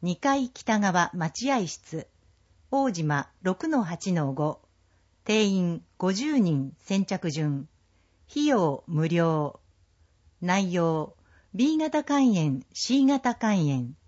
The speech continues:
治療、助成、最近の状況。申し込み、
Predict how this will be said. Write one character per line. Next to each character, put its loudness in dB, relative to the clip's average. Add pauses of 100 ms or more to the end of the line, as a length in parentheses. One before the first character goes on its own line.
(480)
治 -4
療、 2
助 -2
成、 0
最 -4
近 2
の 6
状 0
況。 0 (1120)
申 2
し -4
込 0
み、 -2